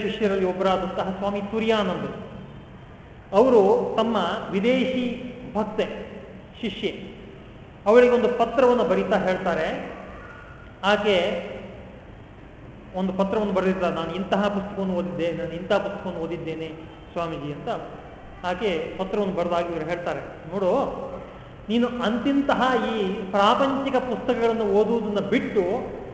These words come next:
ಯಾವ ಗ್ರಂಥವು, ಯಾವ ಗ್ರಂಥವು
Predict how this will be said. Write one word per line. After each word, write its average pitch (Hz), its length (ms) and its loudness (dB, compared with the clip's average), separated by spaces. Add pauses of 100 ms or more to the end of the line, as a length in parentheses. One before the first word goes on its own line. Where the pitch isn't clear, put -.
(960)
ಯಾವ 254 600 8 (140)
ಗ್ರಂಥವು, 220 840 4 (1200)
ಯಾವ 220 500 6
ಗ್ರಂಥವು 214 880 2